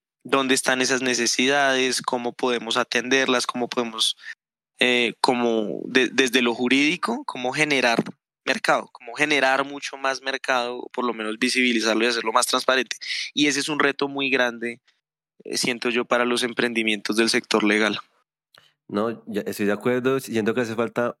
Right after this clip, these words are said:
Speaker 2: muchísima información, creo que también en, por la parte, justamente lo hablábamos en, en esa, esa conversación que tuvimos, como que en, en los que estamos del lado también de la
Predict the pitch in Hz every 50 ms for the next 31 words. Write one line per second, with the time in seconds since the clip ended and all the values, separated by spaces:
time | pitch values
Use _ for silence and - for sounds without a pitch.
0 | - 113 113 107 - 104 101 107 110 117 113 - 123 123 127 123 117 104 - -
1 | 104 101 104 107 107 104 - 117 107 - 120 123 127 127 127 127 120 113 101 98
2 | 98 101 95 78 - - 117 117 123 123 123 110 101 98 - - 107 107 110 113
3 | 110 - 113 - 123 123 123 123 131 131 131 131 127 113 107 101 101 104 107 113
4 | 110 127 127 - - 110 107 101 - 107 107 107 110 - 101 104 98 - 104 -
5 | - 120 117 117 113 - 117 104 - 120 107 107 101 - 120 117 120 - 127 123
6 | 123 - - - 104 101 101 101 101 98 - - - - 101 98 101 107 127 135
7 | 120 104 98 98 98 - 120 120 110 101 101 107 107 110 -